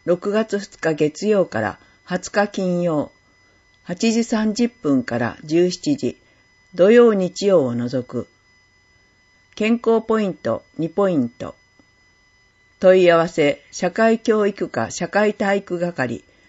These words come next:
電話七二の三零零零、内線四一一。六月二十三日から二十九日は、男女共同参画週間です。女性も男性も共に、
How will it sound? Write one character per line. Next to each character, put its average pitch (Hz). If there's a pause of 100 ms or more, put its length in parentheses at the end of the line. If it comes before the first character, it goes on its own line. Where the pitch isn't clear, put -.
(120)
電 165
話 147
七 190
二 220
の 127
三 190
零 180
零 120
零、 110 (300)
内 202
線 202
四 185
一 151
一。 113 (1600)
六 175
月 240
二 196
十 214
三 220
日 156
か 143
ら 139
二 180
十 196
九 -
日 151
は、 123 (420)
男 226
女 165
共 190
同 180
参 208
画 208
週 214
間 127
で 123
す。 - (1120)
女 180
性 240
も 233
男 226
性 208
も 143
共 180
に、 143